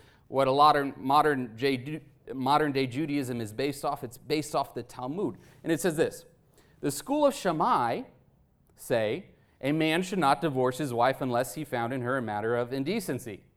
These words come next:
And the school of Hillel say, 'Even if she spoiled his dish.'" So <laughs> you can understand that, um, a lot of the guys, well, they thought,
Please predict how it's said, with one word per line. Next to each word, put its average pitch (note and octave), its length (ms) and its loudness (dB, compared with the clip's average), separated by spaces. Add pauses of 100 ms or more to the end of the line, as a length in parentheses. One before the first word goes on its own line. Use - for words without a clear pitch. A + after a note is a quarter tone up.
(400)
And B2 100 -4
the A#2 60 0
school C#3+ 320 4
of A#2 100 4
Hillel C3 400 8
say, A2+ 500 -2 (380)
'Even D4 300 0
if F#3+ 120 4
she E3 140 -8
spoiled C#3 400 2
his A2 160 -4
dish.'" - 400 -10 (880)
So D#3+ 340 4 (520)
<laughs> - 520 -20
you F3 160 -2
can G3+ 180 0
understand A3 840 2
that, D3 480 2
um, A#2+ 540 -2 (420)
a C3+ 80 4
lot G3+ 240 8
of F3 120 0
the D3 80 -2
guys, D3+ 840 2
well, D3 320 2
they G3+ 140 2
thought, D3 420 2